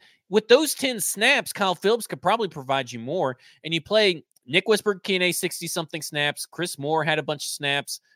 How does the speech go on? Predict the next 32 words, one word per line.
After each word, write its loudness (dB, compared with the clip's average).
Of -20
course, -2
DeAndre 0
Hopkins 0
was -6
sixty-something -8
snaps. -4
But 2
you -4
keep -8
Kyle 6
Phillips 4
on 4
the -4
sideline, 4
who 4
is 2
a 6
reliable 6
pass 2
catcher. 4
Ca-, -4
that 8
could 6
have 0
been 6
a 6
difference 4
in 0
the 0
game, 2
too. 0